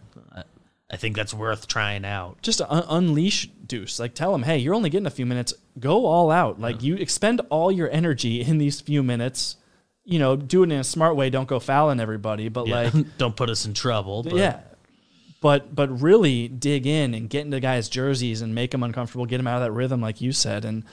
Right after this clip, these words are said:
Speaker 2: I, I would be interested to know if that's, um, even on Tibbs's radar going forward, 'cause this backcourt is <laughs> really freaking good, and Jalen Brunson is someone that we're trying to hide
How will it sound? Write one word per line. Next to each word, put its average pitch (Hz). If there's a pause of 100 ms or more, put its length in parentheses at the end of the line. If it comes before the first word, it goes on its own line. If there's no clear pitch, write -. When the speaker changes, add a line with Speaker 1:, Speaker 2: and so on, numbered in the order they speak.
(360)
Speaker 2:
I, 135
I 135
would 175
be 127
interested 127
to 117
know 117
if -
that's, - (480)
um, 117
even 135
on 117
Tibbs's 110
radar 113
going 110
forward, 139
'cause 117 (560)
this 180
backcourt 156
is 123 (180)
<laughs> -
really 131
freaking 127
good, 139
and 165 (340)
Jalen 143
Brunson 151
is 120
someone 139
that 135
we're 135
trying 143
to 120
hide 127